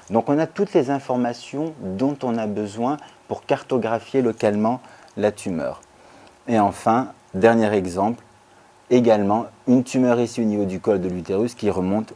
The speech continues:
au niveau de l'isthme. Donc, examen de référence, nous sommes d'accord, cancer du col de l'utérus, I R M, taille, infiltration locale. Et on va avoir en fait,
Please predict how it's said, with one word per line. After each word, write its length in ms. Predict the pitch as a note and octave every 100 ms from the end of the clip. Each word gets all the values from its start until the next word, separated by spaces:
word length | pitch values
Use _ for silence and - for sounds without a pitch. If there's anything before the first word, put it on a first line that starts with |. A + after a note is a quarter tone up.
| -
au 80 | G2+
niveau 440 | F#2+ E2+ G#2 A2 -
de 180 | - F#2+
l'isthme. 380 | F2 E2 - D2+ - - - -
Donc, 460 | C3 F#3 E3 - - _ _ _ _ _ _ _
examen 480 | F3 D#3 D3+ D3 B2+
de 120 | G#2
référence, 720 | F#2+ D#2+ - F2 C#3 F3 - -
nous 160 | G#2+ G#2+
sommes 240 | - F2+
d'accord, 520 | D#2 - G2+ A2 D3+ - _
cancer 340 | C#3 C#3+ C#3+ A#2+
du 140 | G2
col 220 | - G2
de 80 | F2
l'utérus, 680 | E2 D#2+ F2 F2 C3+ - - C#3+
I 200 | B2+ G2+
R 120 | G2
M, 220 | A2 D3 - - _ _ -
taille, 360 | A#2 D3+ D#3+ - _ _ -
infiltration 880 | C3+ B2 B2 - A2+ - C3 D3+ D3+ _ -
locale. 460 | G#2 G#2 D2+ G1+ - - - - - -
Et 140 | D#3 C#3+
on 80 |
va 200 | D3 F#3+
avoir 380 | G3 A#2+ C3+ F3
en 80 | A#2
fait, 400 | G#2 A2+ -